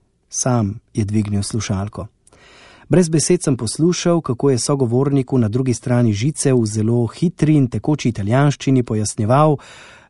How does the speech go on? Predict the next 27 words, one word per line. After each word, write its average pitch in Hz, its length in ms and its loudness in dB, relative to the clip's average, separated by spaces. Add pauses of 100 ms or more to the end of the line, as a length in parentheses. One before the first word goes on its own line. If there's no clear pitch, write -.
da 160 80 -2
je 170 60 0
pri 214 160 2
njem 214 440 4
nemški 202 420 2
frančiškan, 202 720 2
ki 120 100 -4
mora 135 200 2
brezpogojno 147 600 2
govoriti 123 400 0
s - 60 -10
papežem. 104 500 -4 (920)
"Ali 117 160 -2
se 110 140 -4
sme 113 220 0
oglasiti?" 117 560 0 (1120)
Nisem 147 380 0
verjel 135 280 0
svojim 139 360 0
ušesom, 143 520 0
ko - 100 -4
je 107 100 0
rekel: 147 380 2 (720)
"Najlepša 123 360 0
hvala, 123 420 2
vaša 107 300 -2
svetost. - 600 -6